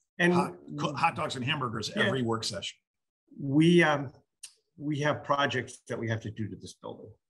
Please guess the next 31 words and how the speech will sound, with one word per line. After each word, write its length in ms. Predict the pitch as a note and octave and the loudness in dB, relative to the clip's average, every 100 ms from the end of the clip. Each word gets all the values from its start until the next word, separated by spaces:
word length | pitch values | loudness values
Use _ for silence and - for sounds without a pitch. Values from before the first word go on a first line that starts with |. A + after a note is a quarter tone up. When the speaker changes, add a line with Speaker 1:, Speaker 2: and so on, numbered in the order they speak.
| - | -8
Speaker 2:
Yeah. 60 | A#2 | -2
Speaker 1:
okay? 260 | G2+ C3+ - - _ _ - | 0 -2 -4 -18 _ _ -2
And 240 | B2 G#2+ | 2 2
just 180 | B2+ G#2+ | 2 0
to 80 | B2+ | 0
sustain 540 | - A2+ - - D#2+ | -2 -4 -6 -6 -6
it 120 | G#2 - - | -6 -6 -12
and 200 | G2 F#2+ | -10 -10
keep 240 | - G#2 - | -8 -10 -12
it 80 | - | -12
going. 400 | E2+ G2 D3 - - - - | -8 -4 -4 -6 -12 -20 -4
And 200 | A#2+ G#2+ | 0 2
the 60 | G#2 | 0
building 380 | B2+ A#2 A#2+ A#2 | 2 4 6 4
committee 400 | A#2 B2 A#2 A#2+ | 4 4 4 4
has 160 | A2+ | 2
got 260 | - A2+ - | -2 -4 -4
things 300 | A2+ A2 G#2+ | -2 -2 -2
planned 440 | - A#2 A2 A#2+ A2+ | -4 0 2 2 0
that 60 | |
we 140 | - G#2+ | 0 -2
wanna 280 | G2 F2+ - | -2 -6 -6
do. 240 | G2+ D#3+ - - | -6 -6 -10 -8
Speaker 2:
Mm-hmm. 360 | C#3 F#3+ D4 - D3 | 2 2 2 0 2
Speaker 1:
Um, 240 | D3 D3 - - _ _ - - | 4 2 -4 -20 _ _ -20 -8
so 380 | - E3 B2+ - - - | 0 2 0 -6 -12 0
there's 220 | D3+ D3+ | 2 2
plenty 320 | - F3 D#3+ | 0 2 2
of 80 | A#2 | 0
stuff, 340 | - - - - - - | -6 -14 -16 -20 -18 -8
right? 220 | A2+ C#3 | -6 -6